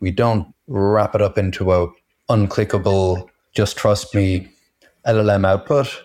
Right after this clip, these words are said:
You can double click on everything. You can see what's driving it. You can see the news stories driving it, the social media engagement driving it. Click right down to a specific news article, see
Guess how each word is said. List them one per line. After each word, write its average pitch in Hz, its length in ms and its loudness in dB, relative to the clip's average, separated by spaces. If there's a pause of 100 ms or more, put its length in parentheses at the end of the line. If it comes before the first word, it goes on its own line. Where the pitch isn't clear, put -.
(460)
You - 60 -14
can 110 120 2
double 110 300 -2
click 110 180 0
on 95 120 2
everything. 87 640 0
You 104 100 -10
can 98 120 -2
see 113 180 0
what's 101 200 0
driving 92 400 2
it. 85 40 -2
You 76 80 -8
can 92 120 -4
see - 140 -4
the 95 80 0
news 95 220 2
stories 92 300 0
driving 90 400 2
it, 80 100 -4
the - 80 -18
social 95 340 -2
media 90 300 2
engagement 87 480 0
driving 87 340 0
it. 85 200 -8
Click - 220 -4
right 98 160 2
down 95 200 2
to - 120 -10
a 82 40 -6
specific - 640 -4
news 95 240 -2
article, 90 540 0 (440)
see 101 560 0